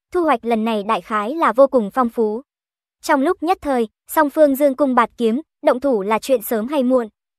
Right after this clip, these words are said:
Ba vị vấn đạo giả đỉnh tiêm bị Uyên Đế vơ vét không còn,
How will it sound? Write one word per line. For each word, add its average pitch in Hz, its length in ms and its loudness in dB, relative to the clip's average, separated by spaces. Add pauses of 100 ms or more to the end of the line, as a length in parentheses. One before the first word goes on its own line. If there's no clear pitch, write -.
(320)
Ba 285 220 6
vị 254 200 -4
vấn 240 160 0
đạo 262 200 4
giả 233 240 0
đỉnh 202 220 -2
tiêm 277 280 2
bị 240 120 -4
Uyên 247 200 2
Đế 226 200 0
vơ 269 180 4
vét 311 220 -2
không 285 220 0
còn, 220 220 0